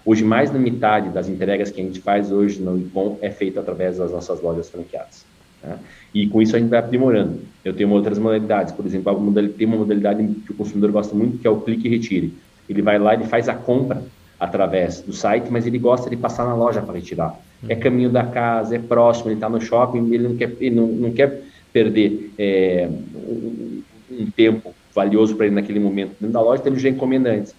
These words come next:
Speaker 1: Isso você tem todas as lojas do Boticário interligadas hoje pra fazer. Você, você tem esse produto em menos de vinte e quatro horas sendo disponibilizado pra esse consumidor passar e pegar o produto, né?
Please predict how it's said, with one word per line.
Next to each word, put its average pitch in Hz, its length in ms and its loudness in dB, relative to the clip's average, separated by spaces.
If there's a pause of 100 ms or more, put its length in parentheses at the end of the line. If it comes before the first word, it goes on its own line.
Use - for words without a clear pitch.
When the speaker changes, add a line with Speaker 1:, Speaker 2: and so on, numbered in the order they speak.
(380)
Speaker 1:
Isso 131 200 0
você 143 180 2
tem 139 260 0
todas 156 460 2
as 131 140 2
lojas 110 440 2
do 104 140 -12
Boticário 104 540 -2
interligadas 101 680 0
hoje 85 140 -4
pra 80 140 -12
fazer. 82 280 -8
Você, 85 240 -6
você 104 300 -8
tem 104 200 0
esse 107 140 -4
produto 110 440 0 (280)
em 110 100 2
menos 123 360 6
de 117 80 -2
vinte 120 160 0
e - 40 -4
quatro 110 320 -2
horas 110 280 4
sendo 110 260 -2
disponibilizado 104 840 -2
pra 98 100 -8
esse - 80 -14
consumidor 90 460 -8
passar 92 320 -6
e - 40 -6
pegar 90 220 -8
o - 20 -12
produto, 82 220 -14 (800)
né? 117 180 -4